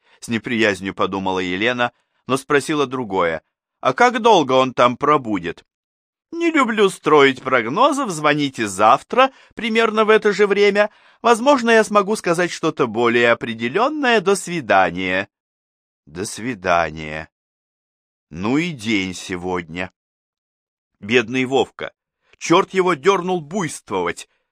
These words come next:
Должно быть, медсестра сказала ему что-то обидное или даже обругала.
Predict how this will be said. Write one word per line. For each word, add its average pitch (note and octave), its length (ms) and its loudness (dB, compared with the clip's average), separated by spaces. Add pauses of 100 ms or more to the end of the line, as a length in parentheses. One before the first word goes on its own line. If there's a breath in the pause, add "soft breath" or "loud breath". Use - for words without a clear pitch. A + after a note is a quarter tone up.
(220)
Должно G2+ 320 -4
быть, A#2+ 160 -4
медсестра A2 540 -6
сказала A#2+ 400 -2
ему B2 200 -4
что-то B2 380 -2
обидное G#2 600 -4 (240)
или A2+ 240 -2
даже B2+ 320 0
обругала. A2 720 0